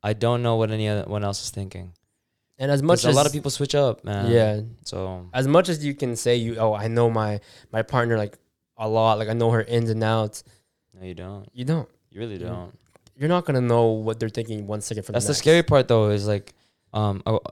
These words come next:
Speaker 1: a girl, a guy, they can wake up one day just going, "Oh, I'm not in love with you."
Speaker 2: Mm.
Speaker 1: Like, that's the real truth
Speaker 2: Yeah.
Speaker 1: about, like, love is, like,
Speaker 2: Mm-hmm.
Speaker 1: someone can wake up going,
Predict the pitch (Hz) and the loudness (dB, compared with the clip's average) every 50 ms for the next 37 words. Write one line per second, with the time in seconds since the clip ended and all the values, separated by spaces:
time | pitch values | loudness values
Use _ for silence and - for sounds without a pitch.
0 | - _ _ - 107 101 127 127 139 147 147 127 117 113 107 120 120 120 117 113 | -18 _ _ -10 -2 2 6 8 8 8 8 6 4 4 6 6 6 6 6 4
1 | 107 98 113 - - 135 131 131 135 127 - 131 127 123 - - 110 120 127 123 | 2 0 -2 -2 0 0 2 0 0 2 2 2 2 2 -2 -4 -2 -2 0 2
2 | 117 110 104 101 95 104 - 110 107 104 98 - - 104 104 101 101 104 104 104 | 2 2 2 0 -2 -4 -2 -2 -2 -2 -4 -4 -4 -4 -2 -2 -2 -2 -4 -2
3 | 101 101 101 92 98 92 95 92 90 90 90 - _ _ _ - 120 117 113 107 | -2 -4 -4 -6 -6 -8 -8 -8 -10 -10 -12 -16 _ _ _ -4 -2 -2 0 -2
4 | 104 107 110 - - 110 107 98 131 139 135 - - _ - 123 131 113 101 95 | -4 -6 -10 -12 -12 -8 0 2 4 4 4 2 -4 _ -12 -10 -10 -10 -10 -14
5 | - 95 120 127 135 135 127 127 - 113 117 117 110 101 117 113 107 110 107 104 | -18 -10 -6 -2 -2 0 0 0 2 4 4 6 6 4 2 0 0 0 0 0
6 | 101 101 98 92 95 - - 104 107 107 107 98 95 98 92 98 101 95 92 - | -2 -4 -6 -6 -8 -6 -4 -2 0 0 0 -2 -4 -6 -6 -6 -6 -6 -8 -8
7 | 123 120 117 110 104 101 107 123 135 139 139 131 - 120 107 104 113 127 123 - | -6 -6 -6 -4 -4 -2 -2 -2 0 0 -2 -2 -4 -4 -2 0 0 0 2 2
8 | 127 117 - 113 110 104 101 98 | 0 0 0 0 0 0 -2 -4